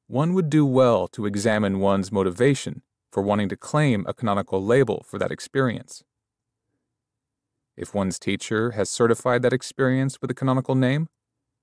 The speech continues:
the teacher's knowledge and motivation should be examined too. And if one seriously wants to put an end to suffering, one would do well to take to heart the canon's insistence that if one's awakening has not put an end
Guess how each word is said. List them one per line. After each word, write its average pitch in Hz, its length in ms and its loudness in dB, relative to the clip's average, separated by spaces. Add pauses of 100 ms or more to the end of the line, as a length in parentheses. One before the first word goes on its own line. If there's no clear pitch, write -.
(400)
the 123 120 0
teacher's 131 440 -4
knowledge 82 440 -4
and 101 140 -6
motivation 98 640 0
should 95 220 -14
be 98 100 -2
examined 92 480 -4
too. - 340 -6 (1900)
And 107 160 -2
if 101 140 0
one 160 240 0
seriously 156 600 -2
wants 117 440 -2
to - 100 -20
put 104 160 -4
an 95 140 -6
end 117 320 0
to 98 100 -6
suffering, - 560 -6 (920)
one 113 220 0
would 113 120 2
do 110 160 2
well 117 420 0 (160)
to - 80 -8
take 107 260 2
to 107 100 -2
heart - 460 -2
the 110 100 -6
canon's 101 400 -4
insistence - 600 -10 (600)
that 107 100 0
if 101 140 0
one's 147 260 2
awakening 101 640 0
has 98 220 -4
not 110 280 -4
put 131 120 -2
an 135 120 2
end 92 420 -6